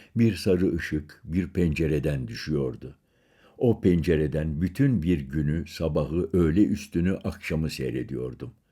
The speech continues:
Öyle tahta bir pencere. "Deniz kıyısı iyice güzel."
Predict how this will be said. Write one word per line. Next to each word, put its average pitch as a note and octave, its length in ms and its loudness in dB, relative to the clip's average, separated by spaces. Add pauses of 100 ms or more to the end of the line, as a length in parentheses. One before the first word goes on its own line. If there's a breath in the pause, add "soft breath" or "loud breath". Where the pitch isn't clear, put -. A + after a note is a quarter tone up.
(520)
Öyle E2+ 540 6
tahta F2 460 -4
bir D#2+ 100 -2
pencere. B1 600 -8 (1120)
"Deniz A#2 380 6
kıyısı G2+ 420 4
iyice C3+ 540 2
güzel." A2 540 2